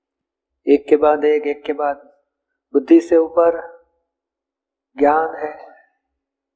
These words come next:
और ज्ञान से भी ऊपर विज्ञान है, और ये अक्रम विज्ञान है, यानी बुद्धि समाधान पा लेती है। यानी कोई भी प्रश्न आएगा तो बुद्धि का प्रश्न और ये विज्ञान का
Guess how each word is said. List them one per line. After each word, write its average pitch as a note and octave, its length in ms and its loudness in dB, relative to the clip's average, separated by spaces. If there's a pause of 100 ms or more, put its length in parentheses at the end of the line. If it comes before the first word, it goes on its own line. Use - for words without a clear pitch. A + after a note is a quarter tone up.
(160)
और C#3 140 -6
ज्ञान D3 360 -2
से F3 220 0
भी F3+ 140 -2
ऊपर E3+ 240 2
विज्ञान D#3+ 480 -2
है, C#3+ 160 -12 (800)
और C3+ 140 2
ये D3 140 2
अक्रम D#3+ 380 0
विज्ञान D3+ 520 -4
है, C#3+ 160 -8 (160)
यानी D3 180 -6
बुद्धि D#3+ 580 -8 (720)
समाधान C#3 540 -4
पा D3 200 -6
लेती C#3 320 -16
है। C3+ 80 -20 (1500)
यानी D3+ 220 -4
कोई A3+ 180 0
भी A3 140 -14
प्रश्न - 340 -4
आएगा D#3 400 0
तो C#3 140 -8
बुद्धि D#3 360 -10 (880)
का C#3 80 -2
प्रश्न C#3+ 400 -4 (680)
और C#3+ 120 -4
ये C#3+ 40 2
विज्ञान D3+ 460 -4
का D#3 200 -2